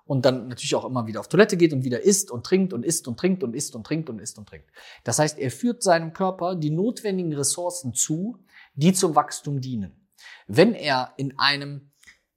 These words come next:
aber wenn du dir vorstellst, er wäre jetzt in einem Sarg eingesperrt, so mit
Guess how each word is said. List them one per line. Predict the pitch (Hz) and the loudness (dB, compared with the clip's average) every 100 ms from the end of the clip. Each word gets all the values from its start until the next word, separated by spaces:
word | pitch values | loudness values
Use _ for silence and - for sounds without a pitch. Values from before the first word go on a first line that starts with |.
| _ | _
aber | 135 139 135 - 139 | 6 8 6 2 -2
wenn | 151 | 0
du | 170 | 4
dir | 160 | 2
vorstellst, | 202 190 185 | 2 -2 0
er | 151 | 2
wäre | 156 | 2
jetzt | 165 147 | 2 0
in | |
einem | 135 123 | -2 0
Sarg | 107 120 135 101 - - | 6 8 8 8 -2 -8
eingesperrt, | 117 110 101 - 98 76 - - _ _ _ _ - | -8 -6 -8 -8 -6 -8 -6 -10 _ _ _ _ -6
so | 120 110 101 - | 0 0 0 0
mit | 131 165 - - | 6 6 4 -6